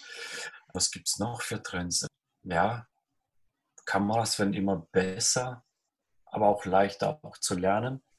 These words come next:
Was wird's noch so für Trends geben? Ja, ich glaub mehr so, äh,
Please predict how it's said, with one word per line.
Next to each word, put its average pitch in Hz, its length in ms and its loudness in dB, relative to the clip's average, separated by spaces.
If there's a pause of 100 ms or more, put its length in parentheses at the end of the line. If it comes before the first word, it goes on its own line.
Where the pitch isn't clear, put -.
(1800)
Was - 200 -10
wird's - 280 -10
noch 87 220 -8
so - 180 -6
für - 240 -10
Trends - 440 -8
geben? 82 240 -4
Ja, 82 180 0
ich 98 100 -8
glaub - 220 -4
mehr 90 160 -2
so, 92 260 0
äh, - 40 0